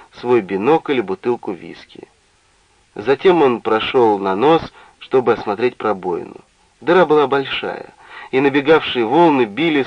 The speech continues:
судно о камни. Пока Лендер наблюдал, топаз стал сходить с камней, и нос судна начал оседать.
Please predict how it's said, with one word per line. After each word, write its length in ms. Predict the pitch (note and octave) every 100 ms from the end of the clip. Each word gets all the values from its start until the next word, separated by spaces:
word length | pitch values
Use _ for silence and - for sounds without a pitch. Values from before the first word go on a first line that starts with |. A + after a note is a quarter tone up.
| G2+
судно 360 | C3 B2 A2 A2+
о 40 |
камни. 580 | - G#2 F#2+ F2+ E2 F2+ _ _ _ _ _ _ _ _
Пока 340 | G#2+ G2+ C3 B2
Лендер 400 | B2 B2 A2+ A2
наблюдал, 640 | A2 G#2 G2 B2+ E3+ E3 - - _ _
топаз 380 | D3+ - G3 -
стал 240 | - E3 D#3
сходить 440 | - D3+ B2+ A#2+
с 60 | -
камней, 520 | A#2 A2 A2 A2 G2 - - - -
и 120 | B2
нос 240 | D3 C3 - -
судна 340 | E3 C#3+ C#3
начал 540 | A#2 A2+ A#2 C3+ A2 -
оседать. 560 | G#2+ - G2 E2 A#1